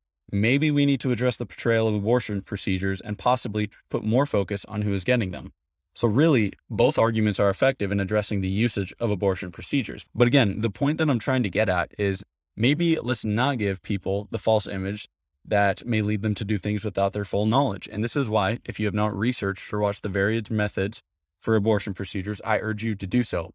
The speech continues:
because these are tactics that are being employed currently. Again, I don't care if you're pro-life, pro-choice,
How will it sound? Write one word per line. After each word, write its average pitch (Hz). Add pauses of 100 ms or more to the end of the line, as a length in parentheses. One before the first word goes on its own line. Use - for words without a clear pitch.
(100)
because 101
these 120
are 110
tactics -
that 101
are 104
being 98
employed 101
currently. - (460)
Again, 123
I 98
don't 151
care 135
if 123
you're 113
pro-life, 117 (480)
pro-choice, 117